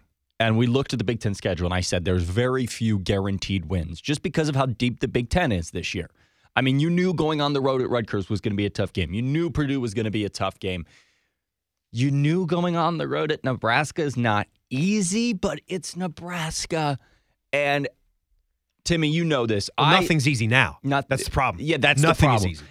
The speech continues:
Speaker 1: And I have been a proponent all season that this Buckeye team has so much talent.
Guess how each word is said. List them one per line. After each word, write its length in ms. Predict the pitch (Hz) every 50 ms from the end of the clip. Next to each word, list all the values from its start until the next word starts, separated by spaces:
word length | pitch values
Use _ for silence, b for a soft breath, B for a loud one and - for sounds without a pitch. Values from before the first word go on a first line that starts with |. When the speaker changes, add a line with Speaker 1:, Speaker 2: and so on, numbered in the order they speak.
| B _
Speaker 1:
And 160 | 147 151 147 - - -
I 540 | 127 139 147 156 170 185 196 202 202 190 -
have 140 | - 143 131
been 120 | 120 143 127
a 40 |
proponent 400 | - 131 107 123 131 123 120 101 -
all 180 | - 123 117 113
season 380 | - - 135 135 113 120 107
that 160 | 101 98 92 -
this 140 | 113 101
Buckeye 380 | - - 135 123 127 - 131 113
team 220 | 104 - - 107 98
has 380 | 95 - 113 110 110 104 92
so 400 | - - - - - 107 110 113
much 420 | 110 104 101 101 101 - - - -
talent. 440 | - - 98 95 92 107 135 175